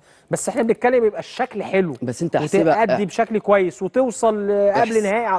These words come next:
Speaker 1: الأقل.
Speaker 2: احسبها عليا اهو هنا في برنامجك ان انا اقول لك ان شاء الله الكابتن حسام ياخد البطولة دي.
Speaker 1: يا ريت يا
Speaker 2: نتمنى.
Speaker 1: رب، يا رب.
Speaker 2: تمام؟ لان انا اتمرنت معاه.
Speaker 1: أمم أفريقيا
Speaker 2: اه، أمم
Speaker 1: اللي جاي.
Speaker 2: أفريقيا، اه.
Speaker 1: مم.
Speaker 2: وان شاء الله اهلنا كاس عالم.
Speaker 1: لا، اتمرنت مع كابتن حسام
Speaker 2: اه،
Speaker 1: حسن.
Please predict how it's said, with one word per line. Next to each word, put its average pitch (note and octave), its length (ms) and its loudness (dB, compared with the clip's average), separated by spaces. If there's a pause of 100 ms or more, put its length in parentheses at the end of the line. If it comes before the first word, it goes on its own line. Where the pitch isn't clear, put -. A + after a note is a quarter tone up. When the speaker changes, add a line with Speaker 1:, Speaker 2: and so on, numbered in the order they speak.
Speaker 1:
الأقل. - 180 -2
Speaker 2:
احسبها F#3 300 4
عليا E3 400 2
اهو F3+ 220 0
هنا G3+ 380 -4
في A#2+ 120 -8
برنامجك F#3+ 560 -2
ان C3+ 120 -2
انا C#3+ 80 -2
اقول D#3 120 0
لك C#3+ 120 -2
ان B2+ 60 -4
شاء D#3 120 -4
الله D#3 100 -2
الكابتن D3 240 -6
حسام C#3 200 -4
ياخد D3 160 -4
البطولة B2 300 0
دي. G2 140 -8 (140)
Speaker 1:
يا C3+ 120 -2
ريت F3+ 200 0
يا C#3+ 40 0
Speaker 2:
نتمنى. D#3 260 2
Speaker 1:
رب، G2 60 -12 (200)
يا C#3 100 -8
رب. D3+ 60 -2
Speaker 2:
تمام؟ G#3 340 -2 (500)
لان B2 180 -4
انا D#3+ 80 0
اتمرنت D3 400 -2
معاه. B2+ 340 -2 (240)
Speaker 1:
أمم F#3 120 0
أفريقيا F3+ 480 -2 (140)
Speaker 2:
اه، C3 280 4
أمم D3 80 2
Speaker 1:
اللي C#3+ 100 4
جاي. D3+ 100 2
Speaker 2:
أفريقيا، C3 280 0
اه. G2+ 260 -4
Speaker 1:
مم. - 60 -12
Speaker 2:
وان B2 80 -6
شاء D3+ 140 -2
الله D#3 160 4
اهلنا C#3 260 0
كاس B2 200 -10
عالم. G2+ 360 -6
Speaker 1:
لا، E3 140 -6
اتمرنت G#3 420 0
مع F#3+ 100 -4
كابتن F#3 240 -6
حسام D#3+ 180 -6
Speaker 2:
اه، D#3 180 2
Speaker 1:
حسن. - 20 2